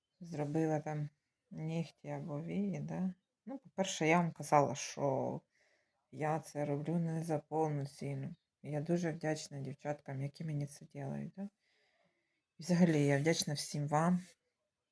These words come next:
за всю цю підтримку в нашому житті. Ви дали просто неймовірний старт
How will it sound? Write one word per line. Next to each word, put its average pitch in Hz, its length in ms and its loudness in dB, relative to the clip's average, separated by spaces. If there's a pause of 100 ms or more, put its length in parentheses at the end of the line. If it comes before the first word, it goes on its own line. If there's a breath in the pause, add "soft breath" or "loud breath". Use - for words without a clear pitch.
(920)
за 156 120 2
всю 151 220 -2
цю 175 100 -8
підтримку 165 640 -12 (240)
в 175 40 -12
нашому 180 420 -6
житті. 185 200 -14 (1700)
Ви 185 200 6
дали 170 300 2
просто 170 440 -2
неймовірний 165 720 8
старт - 560 -6